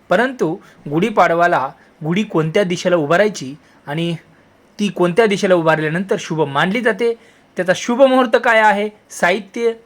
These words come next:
पूजाविधी, हे सगळं अगदी आपण एक ते दोन मिनिटाच्या व्हिडिओमध्ये पाहणार आहोत. तर मित्रांनो, डेस्क मराठी या भक्तिमय चॅनलला जर आपण सबस्क्राईब केलं नसेल तर सबस्क्राईब करा, लाईक करा आणि शेअर करायला विसरू नका. तर पाहूया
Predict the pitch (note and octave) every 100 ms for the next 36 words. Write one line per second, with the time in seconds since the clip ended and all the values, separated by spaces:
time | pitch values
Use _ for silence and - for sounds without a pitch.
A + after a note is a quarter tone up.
0 | - E3+ E3 F#3+ F#3 F#3+ F#3+ - _ -
1 | F3+ - B3+ C#4 B3+ A#3 A#3 A#3 A#3 A3+
2 | A3 - F#3 F3 F3 F3+ F3 F#3 F3+ E3+
3 | E3 D#3+ D#3+ D#3 D3 D#3 D3+ F3+ F#3+ _
4 | _ _ - G3 G#3 C4 C4 C#4 C#4 _
5 | - D#3 B3 - G#3+ F#3 F3+ G3 F#3+ D#3+
6 | C3 E3 D#3+ D#3 D#3 E3 E3 E3 F3 E3
7 | D#3 - G3+ F#3+ G3 G3+ G#3+ G#3+ G#3+ G3
8 | G#3 A3+ A3+ G#3+ G3 D#3+ F#3 - A3 G#3
9 | G3+ E3+ D#3 D#3+ D#3+ D#3 D3 D#3 D3+ D3+
10 | E3 D3+ F3+ C4+ F3+